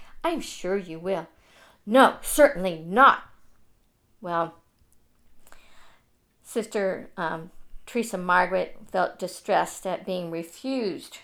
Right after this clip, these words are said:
permission for a charge which, even though it tried her sorely at times, afforded her the consolation of serving God in his suffering members. Being able to tend this very needy person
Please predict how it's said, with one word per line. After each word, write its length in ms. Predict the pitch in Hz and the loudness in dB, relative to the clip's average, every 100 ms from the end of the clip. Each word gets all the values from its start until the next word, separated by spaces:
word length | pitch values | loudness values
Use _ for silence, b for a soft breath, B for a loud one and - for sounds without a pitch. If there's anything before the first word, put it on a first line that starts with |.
| _ - | _ -14
permission 680 | 190 175 175 - 170 180 196 b b b b _ | -10 -8 -8 -8 -10 -10 -14 b b b b _
for 280 | 214 196 | -2 0
a 120 | - 208 | 0 -2
charge 800 | - - 269 220 214 214 208 | -10 -6 2 4 4 2 -2
which, 380 | 208 196 - - - - | -6 -6 -10 -20 -12 -8
even 220 | 277 285 | -4 -2
though 120 | 262 | 0
it 160 | 214 - | -2 -2
tried 400 | 220 214 220 202 | 0 2 2 -2
her 140 | 190 | -8
sorely 560 | - 175 165 170 165 - | -8 -6 -4 -4 -8 -10
at 100 | - | -10
times, 460 | 170 160 175 - b b b _ | -8 -8 -8 -14 b b b _
afforded 440 | 196 - 339 311 254 | -8 -4 -2 -4 -4
her 200 | 233 226 | -4 -2
the 100 | 233 | -4
consolation 800 | - 202 208 208 180 185 208 196 | -4 -4 -4 -6 -6 -8 -10 -12
of 120 | - | -12
serving 500 | - 285 302 320 294 | -10 -6 -4 -6 -2
God 420 | 214 180 180 180 b b _ | 0 2 0 -2 b b _
in 160 | 190 190 | -14 -12
his 160 | 190 | -12
suffering 800 | - - 165 - 170 165 175 175 _ | -12 -8 -8 -8 -12 -12 -12 -16 _
members. 680 | 180 185 180 165 165 - - b b b b b b - | -8 -6 -6 -6 -10 -14 -20 b b b b b b -6
Being 200 | 226 233 | -2 0
able 240 | 247 254 | 2 0
to 140 | 247 208 | -2 -10
tend 480 | - 254 226 226 202 | -10 -2 0 0 -4
this 160 | 196 | -8
very 420 | 190 202 208 202 | -6 -4 -2 -4
needy 520 | 202 190 190 208 196 190 | -4 -6 -6 -6 -8 -12
person 580 | - 196 190 175 175 | -8 -8 -6 -10 -10